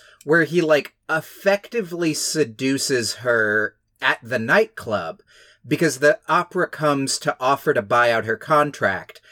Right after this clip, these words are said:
And he's like, "No, she's so devoted to me, she'll stay even if I let her out of the contract for zero dollars."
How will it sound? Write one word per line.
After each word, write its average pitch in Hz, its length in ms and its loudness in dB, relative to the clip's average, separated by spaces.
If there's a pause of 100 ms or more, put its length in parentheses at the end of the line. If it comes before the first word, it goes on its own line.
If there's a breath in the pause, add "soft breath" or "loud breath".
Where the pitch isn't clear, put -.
(320 soft breath)
And 139 220 -2
he's 175 540 -2
like, 131 380 0
"No, 160 320 2
she's 170 340 -2
so 180 220 2
devoted 135 540 2
to 131 80 -6
me, 123 160 -4
she'll 127 280 -2
stay 123 420 0
even 120 360 -4
if 120 140 -2
I 120 100 2
let 113 160 0
her 117 80 0
out 110 140 -2
of - 20 -14
the 107 80 -8
contract 113 420 -6
for 113 160 -8
zero 110 320 -4
dollars." 101 540 -4